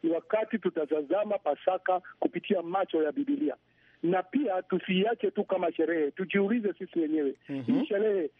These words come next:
Speaker 1: inahusianaje na maisha yangu
Speaker 2: Mhm.
Speaker 1: na, ah, uhusiano wangu na Mungu?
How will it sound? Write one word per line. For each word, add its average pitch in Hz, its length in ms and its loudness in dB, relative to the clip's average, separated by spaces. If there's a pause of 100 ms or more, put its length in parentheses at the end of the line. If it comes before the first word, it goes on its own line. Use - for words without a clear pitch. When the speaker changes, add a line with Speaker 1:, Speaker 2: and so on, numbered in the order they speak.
(120)
Speaker 1:
inahusianaje 196 1040 0
na 175 140 -2
maisha 165 320 0
yangu 220 420 0 (180)
Speaker 2:
Mhm. 139 160 -2
Speaker 1:
na, 156 260 2 (280)
ah, 160 220 2
uhusiano 175 560 0
wangu 185 300 2
na 147 100 0
Mungu? 147 360 0